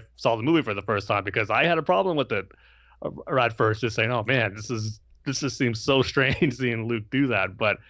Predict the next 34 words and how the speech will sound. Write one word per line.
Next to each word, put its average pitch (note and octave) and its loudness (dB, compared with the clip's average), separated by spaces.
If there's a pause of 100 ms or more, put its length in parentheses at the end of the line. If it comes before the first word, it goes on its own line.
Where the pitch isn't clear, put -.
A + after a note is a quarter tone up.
(320)
when B2 2
you A#2+ 0
really D3+ 2
think D3 2
about A2+ 2
it A#2 0
and A2+ -2
make C3+ 0
the C3+ 0
connections B2 -4
to A2 -2
how A2 0
Luke C3+ 0
is C3+ 2
as A#2 2
a G#2+ -2
character, A2 -2 (480)
I A#2 -4
think A#2+ -2
it, B2 2 (280)
it A#2+ 2
does G#2 -2
work G3 0 (140)
for A#2+ 2 (480)
a - -6
few A3+ -2
reasons. G2+ 0 (500)
One, D3 2 (340)
Luke E3 4
is B2 -2 (280)
such - -2
a - -2
passionate B2 -4
character. A2 -4